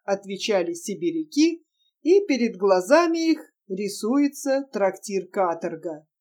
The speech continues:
За столами, покрытыми мокрыми и грязными подобиями скатертей, под звуки неумолкающих гармоний обсуждались планы краж и разбоев.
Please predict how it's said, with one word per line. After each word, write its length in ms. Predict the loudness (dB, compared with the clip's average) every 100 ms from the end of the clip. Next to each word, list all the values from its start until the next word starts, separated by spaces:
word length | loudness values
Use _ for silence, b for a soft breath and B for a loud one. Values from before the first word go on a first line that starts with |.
| _ _ _ _ _ _ _ _
За 240 | 0 2
столами, 840 | 2 2 2 6 4 4 -4 -10 -6
покрытыми 720 | -4 -2 -2 -2 -2 -2 -4
мокрыми 720 | -2 2 2 2 -2 -4 -4
и 40 | -4
грязными 680 | -2 0 0 -2 -6 -6
подобиями 840 | -4 -2 0 2 0 2 0 0 -8
скатертей, 960 | -4 0 0 0 -6 -4 -4 -4 -6 _ _ _ _
под 200 | 2 2
звуки 540 | 2 -6 2 4 2 -4
неумолкающих 1200 | 0 0 2 2 2 0 0 0 0 -4 -8 -8
гармоний 880 | 0 0 0 0 2 4 2 -2 -8 _ _ _
обсуждались 960 | -2 0 0 0 2 2 4 2 -2
планы 580 | _ 0 2 4 2 0
краж 540 | -4 0 0 0 -4 -6
и 120 | -2
разбоев. 840 | -2 -2 -6 -4 2 2 0 -6